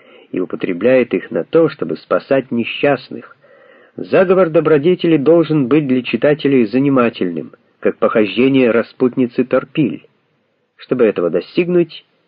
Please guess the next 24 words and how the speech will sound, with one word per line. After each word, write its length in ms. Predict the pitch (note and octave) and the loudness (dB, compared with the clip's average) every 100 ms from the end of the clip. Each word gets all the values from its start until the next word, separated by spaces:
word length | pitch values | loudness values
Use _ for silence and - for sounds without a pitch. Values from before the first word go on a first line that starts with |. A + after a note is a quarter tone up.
| _ | _
Бальзак 460 | - F2+ E2 D3 D#3+ | -4 -4 -2 -2 -4
вспоминает 600 | - - G2+ B2+ D#3 C#3+ | -8 -6 -2 0 0 0
историю 640 | A2+ - A#2+ D3+ F3 F3 E3 | -4 -2 2 4 4 0 -2
подлинную 680 | - G2+ G#2 C3+ E3 F3+ G3 _ _ _ _ | 0 0 0 -2 0 0 -2 _ _ _ _
шуанского 680 | - F#2+ G2 C#3 D3 - B2+ | -6 0 0 0 -4 -6 -4
мятежа. 580 | B2 A#2 - E2+ D2+ - _ _ _ _ _ _ _ _ _ _ _ _ _ _ _ _ _ _ _ _ _ _ _ | -4 -4 -6 -10 -12 -16 _ _ _ _ _ _ _ _ _ _ _ _ _ _ _ _ _ _ _ _ _ _ _
В 140 | - F#2 | -10 0
годы 300 | E3 G#3 G3+ | 2 4 2
империи 500 | E3+ C3+ A#2+ A#2+ B2 | 2 2 4 2 0
старую 460 | - E3+ F#3+ F3+ | 0 2 4 4
маркизу 560 | C#3+ C3 - F3 C3 A#2 | 2 0 2 0 2 0
де 160 | G#2+ | 2
Комбре 580 | B2+ A2+ F#2+ F#2+ F#2+ B2+ - _ _ _ _ - | 0 0 0 2 2 0 -8 _ _ _ _ -6
приговорили 560 | G#2 G#2+ A2+ E3 G#3+ | -2 2 4 4 4
в 80 | F3+ | 2
Руане 380 | C3 C3 F3+ E3+ | 2 2 2 -2
к 80 | C3+ | -2
двадцати 540 | A2 B2 - C#3 E3 | -2 -2 -2 -4 -2
двум 280 | C#3 C3 C#3+ | 0 0 0
годам 360 | B2 B2 C3 A2+ | 2 2 0 0
тюремного 540 | B2 A#2+ G#2 F#2+ F#2+ | 2 2 0 -2 -4
заключения 800 | F2 - F2 E2+ D3+ F#3+ F#3+ F#3 | -6 -6 -6 -2 0 0 0 0
в 120 | D3+ | -2
кандалах, 880 | - D3 B2+ A#2 A2+ D3 E3+ - - | -2 0 2 2 4 2 0 -10 -20